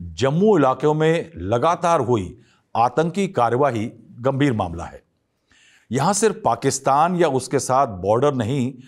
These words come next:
चीन भी प्लेयर है। हिंदुस्तान पर हमले के लिए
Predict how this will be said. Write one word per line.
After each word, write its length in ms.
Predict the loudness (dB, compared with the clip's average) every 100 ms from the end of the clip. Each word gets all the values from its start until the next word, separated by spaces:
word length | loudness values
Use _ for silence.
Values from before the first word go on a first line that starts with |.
| _ _ _ _ _ _
चीन 300 | 0 2 2
भी 100 | 0
प्लेयर 320 | -4 -8 -10
है। 220 | -14 -18 _ _ _ _ _ _ _ -8
हिंदुस्तान 560 | -2 -2 0 0 0 0
पर 200 | -2 0
हमले 320 | -2 0 0
के 160 | 0
लिए 440 | 0 2 2 -2